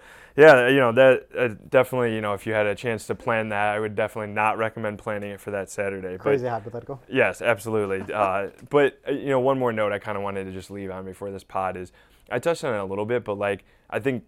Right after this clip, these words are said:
Speaker 1: kind of speaking more to Cubs fans here is just, like, enjoy this. Like,
Speaker 2: Yeah.
Speaker 1: the fact that the Cubs are playing, playing meaningful games in August, August and September, and, like, for the first time being back in,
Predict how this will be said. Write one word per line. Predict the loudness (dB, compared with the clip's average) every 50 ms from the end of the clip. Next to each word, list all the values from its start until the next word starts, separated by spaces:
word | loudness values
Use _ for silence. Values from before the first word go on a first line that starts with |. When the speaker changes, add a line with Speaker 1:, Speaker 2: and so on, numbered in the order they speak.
| _ -20
Speaker 1:
kind | -14 -8 -4 -4
of | -4 -4 -6 -10
speaking | -14 -12 -10 -10 -8 -8 -10 -10 -8 -6
more | -4 -4 -2 -2 -2 -2
to | -4 -6 -8 -6
Cubs | -4 -4 -6 -6 -6
fans | -8 -8 -6 -8 -8
here | -6 -4 -4 -2
is | -4 -4 -6
just, | -8 -10 -10 -6 -6
like, | -4 -4 -6 -8 _ _ _ _ _ _ _ _ _ _ _ -10
enjoy | -8 -8 -8 -8 -10 -8 -6 -4 -2 -2 -2 -2 -4 -6 -10 -12
this. | -12 -8 -6 -6 -6 -6 -10 -16 -18 -12
Like, | -8 -6 -6 -6 -8 -10
Speaker 2:
Yeah. | -8 -6 -6 -4 0
Speaker 1:
the | 0 0
fact | 0 2 2 4 4 4 2 -2 _
that | 0 2 2 2 0 -4 -6
the | -14 -12
Cubs | -6 -2 -2 -2 -2 -2
are | -2 0 0 -2
playing, | -2 -6 -10 -10 -10 -10 -12 -16 _
playing | -12 -10 -10 -8 -8 -10
meaningful | -8 -8 -8 -10 -10 -12 -12 -12
games | -10 -12 -12 -14 -16 -18 -16 -10
in | -8 -8 -6 -8 -10 -14 _ _ _ _ _ -2
August, | 0 0 0 0 -2 -8 -10 -14 -16 -16 _ -14 -12 -6
August | -2 -2 -2 0 -2 -6 -8
and | -10 -12 -8
September, | -8 -8 -8 -8 -10 -8 -8 -8 -10 -8
and, | -8 -8 -8
like, | -6 -8 -8 -8 _ _ _ _ _ _ _
for | -4 0
the | 0 0
first | 2 0 -2 0 0
time | 0 0 0 0 -2 -6 -10 -14 _ _ _ _ _ _ _ _ -10 -4
being | -2 -2 -2 -2 -4 -4
back | -2 0 2 2 2 2 -2 -6 -12
in, | -8 -6 -6 -4 -6 -6 -8 -8 -10 -12